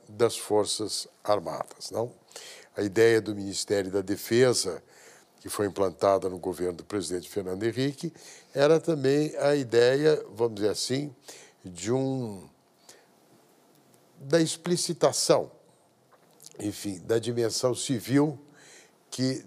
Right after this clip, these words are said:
deve ter, deve ter, eh, o funcionamento das Forças Armadas, não? Então, eh, eu tenho sempre uma preocupação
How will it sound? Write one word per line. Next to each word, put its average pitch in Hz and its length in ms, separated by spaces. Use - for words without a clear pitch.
deve 123 380
ter, 117 400
deve 104 460
ter, 113 460
eh, 92 420
o 98 80
funcionamento 101 1000
das 101 280
Forças - 680
Armadas, - 840
não? 117 200
Então, 143 600
eh, 117 380
eu 120 180
tenho 143 720
sempre 147 840
uma 139 400
preocupação 131 960